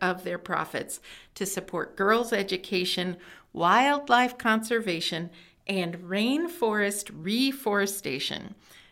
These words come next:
Patty, I am eager to talk with you today and learn more about the great impact you are making on the world.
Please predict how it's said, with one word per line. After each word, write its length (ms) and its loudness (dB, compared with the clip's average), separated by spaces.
Patty, 760 6
I 320 2
am 280 -2
eager 540 2
to 180 -8
talk 380 0
with 180 -4
you 100 -4
today 600 0
and 260 -2
learn 300 2
more 460 0
about 360 -6
the 80 -8
great 520 -6
impact 580 -6
you 220 -4
are 160 -2
making 420 -6
on 160 -6
the 80 -6
world. 440 -4